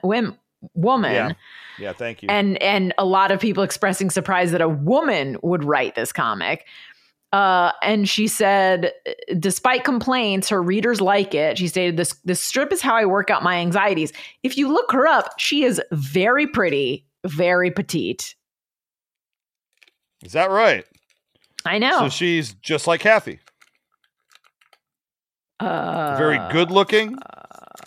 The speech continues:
Speaker 2: a very attractive, well-together person.
Speaker 1: I'm just saying, Google, Google her. She's quite cute.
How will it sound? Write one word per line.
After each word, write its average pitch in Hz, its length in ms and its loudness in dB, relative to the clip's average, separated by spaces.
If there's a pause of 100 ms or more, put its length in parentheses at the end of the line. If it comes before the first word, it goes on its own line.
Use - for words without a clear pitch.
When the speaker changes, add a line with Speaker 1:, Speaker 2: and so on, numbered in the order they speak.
(300)
Speaker 2:
a 123 40 -20
very 123 240 -4
attractive, 170 1000 0
well-together 123 580 -4
person. 180 360 2
Speaker 1:
I'm - 40 2
just 247 140 -2
saying, 196 360 0
Google, 285 520 0
Google 254 440 2
her. 170 400 2
She's 220 320 -4
quite 208 420 -2
cute. 127 380 -2